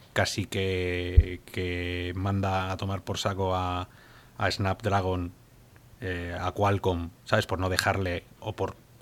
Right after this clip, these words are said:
lo, él, él es educado y lo dice así solapado, pero los que estábamos fuera se sabía que él quería hacer mucho más de lo que le dejan. Y además de toda el, la parafernalia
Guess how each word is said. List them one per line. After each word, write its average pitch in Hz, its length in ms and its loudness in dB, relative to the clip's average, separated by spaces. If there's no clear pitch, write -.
lo, 117 200 -4
él, 123 160 -2
él 120 220 0
es 123 160 4
educado 107 340 2
y 98 40 0
lo 90 100 0
dice 98 180 0
así 95 180 -2
solapado, 98 380 2
pero 87 120 -2
los 82 120 -6
que 85 60 -8
estábamos 85 320 -4
fuera 85 400 -6
se - 180 0
sabía 98 400 4
que 104 180 2
él 127 140 2
quería 104 360 4
hacer 104 200 2
mucho 104 300 2
más 98 160 6
de 92 80 2
lo 87 80 -2
que 87 80 -2
le 85 80 0
dejan. 107 360 4
Y 107 420 4
además 110 540 4
de 107 100 2
toda 120 300 4
el, 120 220 4
la 110 100 4
parafernalia 104 800 2